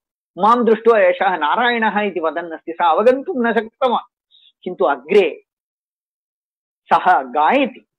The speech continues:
रामकृष्णस्य विषये गायति,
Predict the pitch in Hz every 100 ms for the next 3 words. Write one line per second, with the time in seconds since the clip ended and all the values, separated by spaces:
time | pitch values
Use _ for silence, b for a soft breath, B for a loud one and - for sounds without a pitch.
0 | _ _ _ _ _ 139 165 190 190 -
1 | 185 180 160 143 - 165 139 151 151 135
2 | 170 170 151 160 220